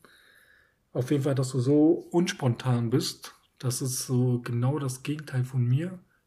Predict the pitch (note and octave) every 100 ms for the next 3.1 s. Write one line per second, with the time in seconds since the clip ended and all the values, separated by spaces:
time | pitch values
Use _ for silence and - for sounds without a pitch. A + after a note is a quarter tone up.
0 | _ D3 B2+ - C#3 C3+ B2+ B2+ B2 -
1 | - A#2+ C3 C3+ B2 - B2+ C3 C3 B2+
2 | A#2+ - _ A#2+ D3 D3+ C#3+ D3+ D3+ D#3